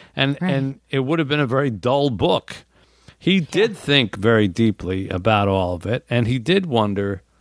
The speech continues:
Speaker 1: you know, how long he would be around and how long could he contribute. So, um, I, I think that he was, he was definitely, uh,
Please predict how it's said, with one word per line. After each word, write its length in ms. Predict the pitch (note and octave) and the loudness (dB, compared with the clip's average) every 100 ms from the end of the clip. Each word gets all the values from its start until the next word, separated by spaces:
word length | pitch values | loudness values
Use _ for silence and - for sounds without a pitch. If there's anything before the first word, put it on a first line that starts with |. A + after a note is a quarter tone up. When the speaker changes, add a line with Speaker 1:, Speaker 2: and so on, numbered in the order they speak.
| _ _ _ _ _ | _ _ _ _ _
Speaker 1:
you 100 | - | 2
know, 380 | C3+ A#2+ B2 - - | 4 4 2 -4 -6
how 280 | - A#2 A#2+ | 0 2 4
long 280 | A2 A2+ | 4 2
he 100 | G#2+ | 2
would 200 | A2 A2 | 0 0
be 160 | G2 G#2+ | 0 0
around 640 | G2 A2+ A2+ A2 A2 A2+ _ _ _ - | 2 0 0 -2 -2 -6 _ _ _ -6
and 260 | G#2 G2 | -4 -2
how 140 | F2+ G#2 | -2 0
long 240 | G2 G2+ | 0 0
could 280 | F#2 G#2+ G#2 | 0 0 0
he 200 | G2+ G#2 _ - - _ _ - | -2 -4 _ -20 -20 _ _ -2
contribute. 720 | A#2 A2 - G#3 - D#2+ - - _ _ _ _ _ _ _ _ _ _ - | 0 2 4 4 4 -2 -4 -16 _ _ _ _ _ _ _ _ _ _ -8
So, 460 | - C#3+ B2+ A#2+ | 2 4 6 4
um, 440 | A#2+ G#2+ G#2+ G#2 - - | 2 -2 -2 -6 -10 -8
I, 260 | C3 C3 | -4 0
I 40 | C3 | 0
think 240 | - D3+ | 0 -2
that 280 | B2+ G#2+ - - | -2 -2 -6 -6
he 180 | A#2 | -4
was, 420 | A2+ G#2+ G2 - - _ _ _ _ _ _ _ _ _ _ | -2 -2 -4 -6 -12 _ _ _ _ _ _ _ _ _ _
he 120 | C#3 | 0
was 180 | B2+ G2+ | 2 0
definitely, 760 | - A#2+ - G#2+ F#2 F#2+ F#2+ | 2 2 2 -4 -2 -4 -4
uh, 200 | F#2+ F2 | -6 -8